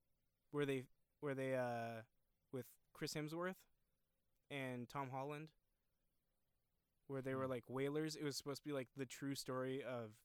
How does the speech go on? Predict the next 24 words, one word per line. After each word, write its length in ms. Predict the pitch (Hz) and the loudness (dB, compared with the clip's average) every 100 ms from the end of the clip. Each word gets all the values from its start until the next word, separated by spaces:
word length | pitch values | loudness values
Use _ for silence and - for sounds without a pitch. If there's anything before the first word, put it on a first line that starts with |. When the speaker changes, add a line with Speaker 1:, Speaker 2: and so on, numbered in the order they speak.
| _ | _
Speaker 1:
Moby 240 | 147 127 117 | -6 -4 -4
Dick. 220 | 117 131 _ _ _ _ _ _ _ _ _ _ | -4 -6 _ _ _ _ _ _ _ _ _ _
Speaker 2:
Oh. 440 | 233 285 269 139 113 | 10 12 12 10 8
Speaker 1:
Heart 200 | 156 156 | 6 6
of 60 | |
the 80 | 147 | 2
Sea, 260 | - 147 147 | 0 2 0
I 60 | |
think 180 | 139 151 | 0 -6
it 20 | |
was 140 | 147 143 | -8 -6
Speaker 2:
No, 280 | 143 233 196 | 2 2 2
Speaker 1:
called. 40 | - - - 220 | -6 -18 -4 2
Speaker 2:
w-, 140 | 220 | 2
wasn't 220 | 220 226 | 4 2
it 80 | 220 | 2
called, 360 | 214 202 185 160 | 2 4 2 4
uh, 500 | 165 147 131 123 113 - _ _ _ _ _ _ - 127 123 | 6 6 6 4 0 -8 _ _ _ _ _ _ -20 -16 -4
something 340 | - 170 160 | -2 0 0
blue, 360 | 139 143 156 160 | 0 2 2 0
Deep 260 | 147 147 | -2 -4
Blue? 420 | 139 139 151 160 | 0 0 0 -2
Or? 40 | 147 | -2
Speaker 1:
No. 280 | 120 98 | -4 -6